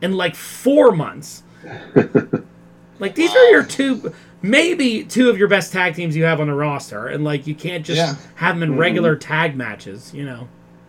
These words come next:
Speaker 1: I was so hoping for Sammy to, like, turn and join M J F and screw the Inner Circle over, you know, like, I thought that would have been cool.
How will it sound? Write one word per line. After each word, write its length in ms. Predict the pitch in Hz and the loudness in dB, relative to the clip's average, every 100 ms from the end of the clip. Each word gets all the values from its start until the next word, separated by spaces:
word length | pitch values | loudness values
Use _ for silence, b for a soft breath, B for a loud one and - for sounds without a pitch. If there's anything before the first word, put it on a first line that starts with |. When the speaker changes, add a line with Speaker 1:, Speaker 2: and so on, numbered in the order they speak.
| _ - _ - - - B B B B B | _ -20 _ -20 -20 -20 B B B B B
Speaker 1:
I 120 | 220 285 | 2 2
was 120 | 311 | 2
so 220 | - 240 | 4 4
hoping 280 | 214 208 196 | 4 2 0
for 160 | 156 160 | -6 -6
Sammy 480 | - 175 170 175 160 | -4 -4 -4 -2 0
to, 80 | |
like, 260 | 151 147 - | 0 -2 -6
turn 560 | - 165 160 165 165 156 B B B B | -6 -2 0 0 -2 -6 B B B B
and 160 | 160 147 | -2 0
join 320 | 135 165 165 | 0 0 2
M 200 | 160 160 | 2 0
J 240 | 147 151 147 | 0 0 2
F 260 | 151 147 | 0 -2
and 100 | 143 | -8
screw 460 | - - 170 175 156 B B _ | -10 -6 -2 -2 -4 B B _
the 140 | 160 | -4
Inner 160 | 165 156 | -2 -2
Circle 480 | - 160 151 151 151 | -2 -4 -2 0 0
over, 580 | 147 147 143 143 143 139 | 2 0 -2 -2 -2 -2
you 80 | 147 | -4
know, 160 | 135 131 | -4 -6
like, 100 | 143 | -8
I 40 | |
thought 100 | 175 | -6
that 140 | 165 143 | -4 -4
would 80 | |
have 40 | 135 | -4
been 140 | 135 | -6
cool. 400 | - 135 139 135 | -6 -4 -2 -4